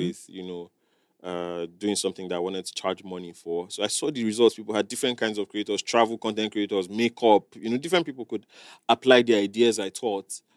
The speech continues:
and have results. So I just like, "Ah, next one, five K." So I did a class for five K. This is twenty nineteen August, July, August twenty nineteen. I did a class, it was five K.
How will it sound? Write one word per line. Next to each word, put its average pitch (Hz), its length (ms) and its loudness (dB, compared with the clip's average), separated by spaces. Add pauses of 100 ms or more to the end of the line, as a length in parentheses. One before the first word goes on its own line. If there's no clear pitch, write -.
(120)
and 98 160 -8
have 110 280 -2
results. 95 380 -6
So 104 60 -6
I 95 80 -2
just 104 220 -6
like, 98 100 -4
"Ah, 98 240 4
next 107 300 -10
one, 95 240 -10
five - 340 -2
K." - 220 -14 (640)
So - 160 2
I 110 60 8
did 151 160 2
a 131 80 8
class - 280 4
for 104 140 -4
five 110 300 0
K. 110 100 -4
This 139 120 -10
is - 160 -8
twenty 120 360 -4
nineteen 110 1160 -8
August, 98 800 0 (540)
July, 147 280 6
August 95 580 -2
twenty 101 300 -10
nineteen. 92 580 -14 (440)
I 95 60 -4
did 113 160 -6
a 107 60 4
class, 107 240 0
it - 40 -12
was 95 120 -6
five 104 400 0
K. 95 340 -6